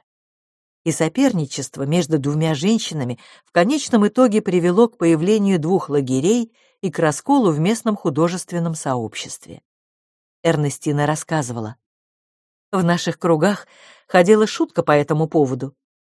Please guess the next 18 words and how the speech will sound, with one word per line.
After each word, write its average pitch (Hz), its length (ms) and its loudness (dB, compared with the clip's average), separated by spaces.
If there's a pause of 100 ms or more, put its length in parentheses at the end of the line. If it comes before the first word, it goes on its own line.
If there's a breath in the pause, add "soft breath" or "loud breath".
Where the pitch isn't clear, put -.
(580)
Ты 349 180 4
был 175 240 4
другом 170 380 2
либо 160 280 2
де 139 120 0
Кунингов, 247 640 2 (140)
либо 247 380 2
Поллоков. 131 680 -4 (520)
Это 175 240 2
определённо 170 640 2
был 143 160 2
раскол. 147 560 -2 (500 loud breath)
Каждый 165 400 2
пытался 165 480 -2
сопоставлять 156 720 -2
Элен 165 460 4
и 185 160 0
Ли, 208 280 0